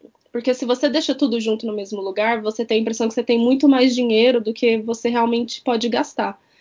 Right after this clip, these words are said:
Então, eu deixo tudo muito separado e eu tenho muito claro na minha cabeça. Tipo, não é dinheiro pra passeio, não é dinheiro pra, pra gas-, pra gastar num restaurante caro, é dinheiro para emergências.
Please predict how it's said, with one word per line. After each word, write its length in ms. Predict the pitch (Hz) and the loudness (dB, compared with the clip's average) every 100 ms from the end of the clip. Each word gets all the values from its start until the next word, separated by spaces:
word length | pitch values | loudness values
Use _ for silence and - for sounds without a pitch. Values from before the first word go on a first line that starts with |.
| _ _ _ _ - | _ _ _ _ -8
Então, 440 | 220 220 220 214 | -6 0 4 6
eu 80 | 220 | 6
deixo 260 | 214 220 - | 4 2 2
tudo 180 | 254 240 | 0 2
muito 300 | 240 269 285 | 4 2 2
separado 680 | 285 277 262 220 220 254 | -2 0 0 2 2 2
e 40 | 233 | -2
eu 80 | 233 | -2
tenho 200 | 233 233 | -2 0
muito 280 | 233 262 | 0 -2
claro 260 | - 254 233 | 0 0 2
na 80 | 247 | -2
minha 140 | 247 | -4
cabeça. 420 | 254 247 226 208 | -4 0 0 0
Tipo, 200 | - - | -10 -4
não 240 | 220 269 294 | 0 4 4
é 240 | 254 262 | 4 2
dinheiro 360 | 247 262 233 233 | 2 0 0 -2
pra 140 | 233 | -6
passeio, 720 | 233 240 - 247 220 202 190 | -2 -4 0 2 4 2 -2
não 160 | 202 208 | -4 -2
é 100 | 214 | -2
dinheiro 480 | 208 226 220 214 214 | -2 -2 0 0 -2
pra, 540 | 214 214 208 208 202 196 _ _ _ | 0 0 0 0 -2 -6 _ _ _
pra 140 | 202 | 0
gas-, 300 | 202 214 - - | 2 0 -2 -2
pra 140 | 220 | 0
gastar 280 | 214 208 226 | 0 0 -2
num 80 | 226 | 0
restaurante 540 | 226 - 214 226 - | -2 -2 -2 -2 -4
caro, 320 | 240 202 185 | -2 -2 0
é 100 | 196 | -2
dinheiro 440 | 202 220 208 214 226 | -2 -2 0 0 0
para 300 | 226 202 220 | -2 -2 -2
emergências. 1000 | 240 277 240 175 - _ - 190 - | 0 0 -2 -6 -12 _ -16 -16 -16